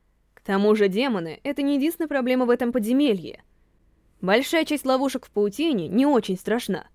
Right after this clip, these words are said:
но остерегайтесь телепортирующихся ловушек. Телепортирующиеся ловушки перемещают жертву в любое место подземелья. Очень сложно помешать ей сработать,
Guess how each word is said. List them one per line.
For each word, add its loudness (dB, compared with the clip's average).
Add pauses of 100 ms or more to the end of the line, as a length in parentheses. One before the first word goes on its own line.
(360)
но -2
остерегайтесь 0
телепортирующихся -2
ловушек. -2 (800)
Телепортирующиеся 2
ловушки 2
перемещают 0
жертву 0
в 0
любое 0
место -4
подземелья. -2 (480)
Очень 0
сложно 0
помешать -2
ей -2
сработать, -2